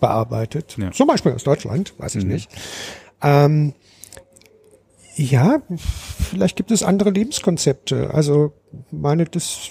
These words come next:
Speaker 1: die Enzyklopädie ist mal in Europa angedacht worden.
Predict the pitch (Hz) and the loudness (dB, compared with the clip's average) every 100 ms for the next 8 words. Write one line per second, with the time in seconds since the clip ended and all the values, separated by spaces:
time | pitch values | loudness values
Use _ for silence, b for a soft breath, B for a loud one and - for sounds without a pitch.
0 | - 170 165 170 185 - 175 165 - 185 | -10 -4 0 0 0 -2 0 -2 0 -2
1 | 233 180 - 190 185 190 185 185 185 180 | -2 -4 0 4 4 2 -2 -4 -2 -2
2 | 247 254 175 175 b b b b b _ | 0 2 2 2 b b b b b _
3 | _ _ _ _ _ 160 160 147 131 - | _ _ _ _ _ 0 2 0 0 -2
4 | - 60 - - | -4 -4 -4 -10